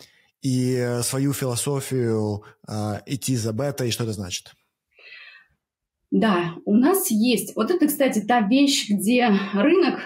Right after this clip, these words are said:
Speaker 2: фондовый рынок, это та вещь, где эго вредит людям больше всего. Мы все знаем, что мы, э, лучший водитель, чем большинство вокруг нас <laughs> и так далее. Э, и в том числе люди, которые приходят на фондовый рынок,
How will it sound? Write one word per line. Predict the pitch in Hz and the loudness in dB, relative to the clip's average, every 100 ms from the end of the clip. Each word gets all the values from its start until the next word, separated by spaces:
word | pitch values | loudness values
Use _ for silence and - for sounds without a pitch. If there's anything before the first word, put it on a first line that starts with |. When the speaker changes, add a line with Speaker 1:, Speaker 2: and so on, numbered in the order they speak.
| - | -4
Speaker 2:
фондовый | - 294 240 202 | 2 4 4 2
рынок, | 226 208 - | 2 2 0
это | - 185 | -2 -6
та | 170 240 226 | 0 2 2
вещь, | 226 247 202 | 2 2 2
где | 208 - | 2 2
эго | 214 196 170 | 0 2 0
вредит | 170 165 175 170 | 0 0 0 0
людям | 214 175 151 | 0 2 2
больше | - - 175 | 0 -4 -6
всего. | - 170 151 143 - - | -6 -4 -4 -4 -8 -2
Мы | 175 175 180 170 | 2 4 4 2
все | - 254 | -2 -2
знаем, | 208 233 214 | 2 2 2
что | 196 - 196 | 0 -2 0
мы, | 190 190 180 175 | 4 4 4 2
э, | - - - - - - - - - _ _ - | 0 -2 -2 -2 -2 -4 -8 -12 -18 _ _ -6
лучший | 196 262 269 - 220 | 2 2 2 2 2
водитель, | 214 220 233 220 226 | 2 2 2 0 -2
чем | 214 - 220 214 | 0 0 2 2
большинство | 202 175 190 175 220 | 2 0 0 0 0
вокруг | 180 175 165 - | 0 -2 -4 -2
нас | 202 262 233 - - 196 | 2 2 2 -4 -4 -4
<laughs> | - 208 | -4 -2
и | 339 - | 0 2
так | 180 202 | 2 4
далее. | 175 180 156 165 277 302 - - 302 254 - | 4 4 4 2 2 0 -4 -4 -4 -4 -2
Э, | 190 185 - | 2 2 0
и | |
в | 208 | -2
том | 277 302 | 2 4
числе | 269 240 | 4 2
люди, | 233 233 233 | 4 4 2
которые | 214 214 202 | 0 -2 -4
приходят | 220 214 262 262 208 | -4 0 2 2 2
на | 180 | 0
фондовый | 185 175 156 156 | 2 2 2 -2
рынок, | 190 330 269 | 2 4 2